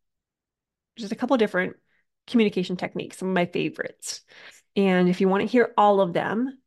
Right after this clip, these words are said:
go back in the podcast. I, I do, um, a series where I go through each of these individually. So these I'm just gonna do more of, like, an overview. The first one,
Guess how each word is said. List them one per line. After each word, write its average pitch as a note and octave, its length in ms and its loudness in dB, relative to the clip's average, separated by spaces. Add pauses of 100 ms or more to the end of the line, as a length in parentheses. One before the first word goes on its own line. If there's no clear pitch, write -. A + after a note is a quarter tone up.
(120)
go F#3+ 60 -2
back F3 440 -6 (100)
in G#3+ 80 -4
the A3 60 0
podcast. F#3 640 -6 (160)
I, F3 220 -2
I F3+ 100 2
do, F3+ 480 2 (240)
um, F3+ 420 -2
a F3+ 60 -4
series G#3+ 680 2 (340)
where G3 120 4
I F#3 40 4
go F#3+ 220 4
through G3+ 400 0
each A#3+ 300 2
of D#3+ 140 -2
these F3 260 -2
individually. E3+ 840 -4
So - 140 -10
these F3+ 160 4
I'm F#3+ 80 4
just F#3 120 0
gonna F3+ 140 2
do E3+ 140 2
more E3+ 180 0
of, D#2 60 -2
like, - 140 0
an - 80 -6
overview. - 500 -6 (720)
The A3 80 4
first A3 340 2
one, - 240 -6